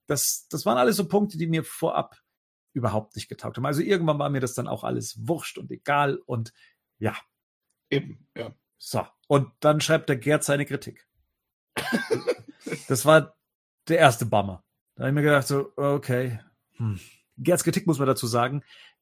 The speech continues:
Speaker 1: spricht ja hauptsächlich von einem mittelmäßigen Film. Liest sich aber viel enttäuschter. Also Gerd gibt sich da sehr enttäuscht mit all dem, was da, äh, passiert und was er gesehen hat und, und was aus den Figuren gemacht wurde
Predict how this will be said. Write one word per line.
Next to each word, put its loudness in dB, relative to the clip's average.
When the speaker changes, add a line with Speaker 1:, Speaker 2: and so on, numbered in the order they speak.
Speaker 1:
spricht 2
ja 4
hauptsächlich 0
von 0
einem 0
mittelmäßigen -2
Film. -2
Liest 6
sich 0
aber 2
viel 0
enttäuschter. -2
Also -6
Gerd 2
gibt -4
sich -6
da 2
sehr 2
enttäuscht -4
mit -6
all 0
dem, 0
was -2
da, -2
äh, -2
passiert 0
und -2
was 0
er 0
gesehen 0
hat -2
und, -8
und -10
was -6
aus -4
den -2
Figuren 4
gemacht -4
wurde -2